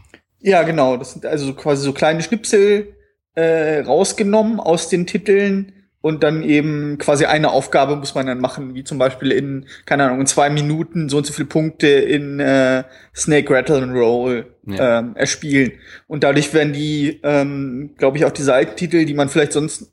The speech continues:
Speaker 1: nicht noch mal anfassen würde oder nur mal kurz, ähm, dann doch irgendwie noch mal zugänglich. Vielleicht auch irgendwie für Leute, die, die damals nicht gespielt haben.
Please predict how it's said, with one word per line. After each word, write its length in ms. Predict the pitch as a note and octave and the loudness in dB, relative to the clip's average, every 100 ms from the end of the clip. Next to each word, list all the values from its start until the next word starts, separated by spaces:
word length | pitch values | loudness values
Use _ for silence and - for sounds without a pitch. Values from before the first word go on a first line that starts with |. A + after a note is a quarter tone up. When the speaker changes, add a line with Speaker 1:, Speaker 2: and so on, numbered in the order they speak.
| _ | _
Speaker 1:
nicht 280 | F#3 F#3+ A3 | -4 -2 0
noch 100 | G3+ | 2
mal 120 | F#3 | 2
anfassen 480 | F3+ F#3+ F3 F3 D#3+ | 0 0 -2 0 0
würde 180 | F3 | 2
oder 80 | D#3 | 2
nur 160 | D3 D3 | -2 0
mal 160 | C#3+ | 0
kurz, 540 | C3+ F#3 G#3 G#3 - - _ - _ _ - | 0 0 0 0 -10 -12 _ -20 _ _ 0
ähm, 380 | D#3 D3+ D3+ C#3 | 2 4 2 0
dann 120 | C#3 | 0
doch 140 | D3+ | 0
irgendwie 220 | C3+ D#3 | 0 0
noch 120 | C#3 C#3 | -2 0
mal 140 | C3 | -2
zugänglich. 720 | - D3+ C3+ C3 B2+ C3 - _ _ | -2 -4 -2 0 0 -4 -8 _ _
Vielleicht 320 | _ - C#3 C3 | _ -2 0 0
auch 120 | - | -2
irgendwie 240 | C#3+ C3+ | -2 -4
für 120 | C3 | 0
Leute, 240 | C3+ C3 C3 | 2 2 0
die, 160 | B2+ | -2
die 140 | B2 B2+ | -2 0
damals 300 | B2+ C3 C3 | 2 2 0
nicht 120 | D3+ | -4
gespielt 320 | F3 - D3 | -4 -2 0
haben. 180 | C3 A#2 | 0 0